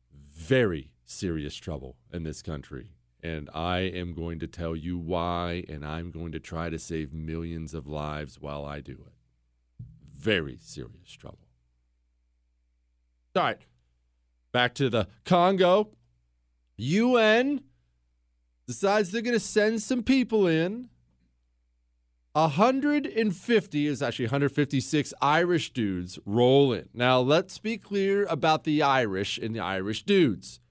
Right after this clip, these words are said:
With all due respect to my former countrymen,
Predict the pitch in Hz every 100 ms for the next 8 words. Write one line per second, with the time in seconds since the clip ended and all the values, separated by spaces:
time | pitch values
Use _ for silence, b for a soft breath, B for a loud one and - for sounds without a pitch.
0 | _ _ _ _ _ _ _ _ _ _
1 | _ _ _ _ _ _ _ _ _ _
2 | _ - 92 76 80 87 98 - 104 -
3 | 104 104 - 120 113 139 135 185 247 262